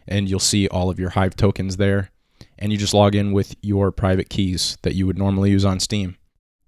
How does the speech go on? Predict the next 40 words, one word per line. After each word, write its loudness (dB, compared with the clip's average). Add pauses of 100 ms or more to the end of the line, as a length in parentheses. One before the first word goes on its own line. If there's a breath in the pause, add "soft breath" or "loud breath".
(100)
So 4
it's 0
important 4
that 2
they 4
put 0
this 2
in -2
here, 2
that 0
any 0
emergency 2
hard 4
forks -4 (100)
prior 4
to -12
the 0
airdrop, 0 (600)
uh, -4
won't -2
be 0
eligible 0
for 2
the 0
airdrop. 0
So 2
this 4
is 0
to 2
avoid 2
anything, -4 (560)
any -2
shady 2
business 0
by 0
Justin -2
Sun 2
and 0
the 0
exchanges. 0